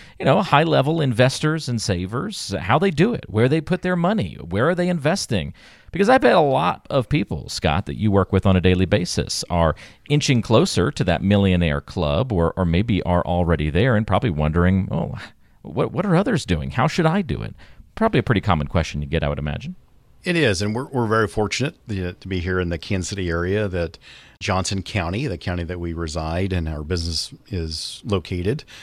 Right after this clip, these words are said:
Speaker 2: um, is in the top ten, fifteen wealthiest counties in the country. So we do see a large concentration of people that are fortunate that we worked hard, very fiscally conservative,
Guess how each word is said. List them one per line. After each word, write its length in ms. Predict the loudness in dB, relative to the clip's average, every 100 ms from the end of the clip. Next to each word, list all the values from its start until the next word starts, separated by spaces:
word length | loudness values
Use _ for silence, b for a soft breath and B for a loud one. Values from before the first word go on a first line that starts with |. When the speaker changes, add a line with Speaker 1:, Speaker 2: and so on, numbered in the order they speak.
| B B
Speaker 2:
um, 400 | -6 -4 -6 -6
is 280 | -6 -6 -4
in 80 | -6
the 80 | -8
top 320 | -4 -4 -6 _ _ _ _ -6
ten, 240 | -2 -2
fifteen 420 | -2 -2 0 0
wealthiest 420 | 2 2 2 -2 0
counties 300 | -2 0 -2
in 80 |
the 80 | -2
country. 460 | -2 -6 -4 -6 -6 _ B B B B B -8
So 240 | -4 -2
we 420 | -2 -2 -2 -2
do 380 | 0 0 2 2
see 500 | 2 0 0 0 0 0
a 100 | -4
large 480 | -2 -2 -2 -2 -2
concentration 720 | -2 0 -2 -4 -6 -4 -4
of 120 | -6
people 460 | -6 -6 -4 -4 -4
that 280 | -4 -6 -8 B B B B -14 -12 -6
are 180 | -6 -6
fortunate 440 | 0 0 2 0 0
that 60 |
we 120 | -4
worked 320 | -2 -2 -2 -2
hard, 640 | 0 2 2 0 -4 -10 _ -8
very 300 | -4 -2 -2
fiscally 360 | -4 -2 -4
conservative, 720 | -4 -2 0 2 2 2 0